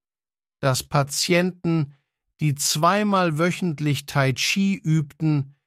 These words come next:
weniger Komplikationen und eine bessere Lebensqualität hatten als diejenigen, die dies nicht taten.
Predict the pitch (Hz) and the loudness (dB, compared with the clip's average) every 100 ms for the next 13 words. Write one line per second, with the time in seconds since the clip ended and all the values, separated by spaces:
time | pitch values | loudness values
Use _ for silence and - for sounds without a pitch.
0 | _ _ _ 127 156 226 226 180 165 - | _ _ _ 0 2 2 2 0 -2 0
1 | 165 147 151 139 151 143 - 180 180 190 | -2 0 -4 -2 -2 -2 -2 2 4 4
2 | 190 190 180 _ _ _ - 156 160 151 | 2 0 -2 _ _ _ -6 -2 0 0
3 | 147 135 156 175 - 175 147 139 165 208 | 0 0 0 0 0 0 2 4 2 2
4 | 196 151 - 147 135 131 117 139 135 131 | 0 -2 0 0 2 0 0 0 0 0
5 | 143 139 165 156 143 _ _ _ - 143 | 0 0 0 0 -4 _ _ _ -4 -2
6 | 147 - 139 151 170 147 151 165 165 156 | 0 -4 -4 -2 0 0 2 2 2 2
7 | 160 160 143 _ _ _ - 135 131 113 | 2 0 -2 _ _ _ -6 -2 0 0
8 | 139 151 151 143 - _ 127 127 147 143 | 0 2 0 -2 -6 _ 0 2 4 2
9 | - - 139 131 123 104 87 | -6 -2 0 0 -2 -6 -6